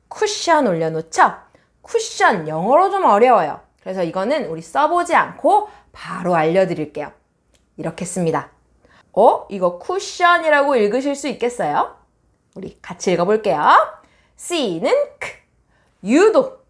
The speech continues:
또 특이하게 일 번 발음인 어가 아니라 우 발음이에요. 이 쿠션에서 그래요. 자, 그 다음에 에스에이치 나왔고 아이오엔 나왔는데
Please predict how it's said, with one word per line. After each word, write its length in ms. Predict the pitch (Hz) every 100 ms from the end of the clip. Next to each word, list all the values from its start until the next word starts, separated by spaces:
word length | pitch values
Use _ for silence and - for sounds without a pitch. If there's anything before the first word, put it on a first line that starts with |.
| _
또 540 | - 262 359 427 440 440
특이하게 540 | 381 320 226 170 170 _
일 140 | 320 339
번 160 | 339
발음인 440 | 240 185 269 359 - -
어가 440 | 202 151 - 285
아니라 280 | 214 175 302 440 - _ _
우 100 | 240 - _ _
발음이에요. 480 | - 170 156 151 147 - _
이 120 | 165
쿠션에서 680 | - - 381 - 466 370 240
그래요. 400 | - 147 - - - _ _ _
자, 80 | -
그 100 | 202
다음에 380 | 233 165 208 359 554 - -
에스에이치 960 | 190 285 508 - 180 233 453 494 - 349
나왔고 540 | 202 165 - 320 -
아이오엔 840 | 185 220 269 - 247 - 277 330 339
나왔는데 1200 | 180 160 262 320 196 156 214 302 294 202 143 -